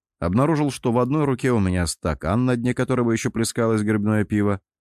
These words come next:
а в другой — элемент женского нижнего белья.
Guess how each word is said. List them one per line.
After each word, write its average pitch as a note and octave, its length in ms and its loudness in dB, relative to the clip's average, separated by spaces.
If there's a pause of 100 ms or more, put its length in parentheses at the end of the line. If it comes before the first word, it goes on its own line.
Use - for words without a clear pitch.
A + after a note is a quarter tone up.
(500)
а A2+ 140 2
в A2 60 2
другой — B2 400 2
элемент B2 480 2
женского F#2+ 480 -2
нижнего E2 440 0
белья. F#2 460 -2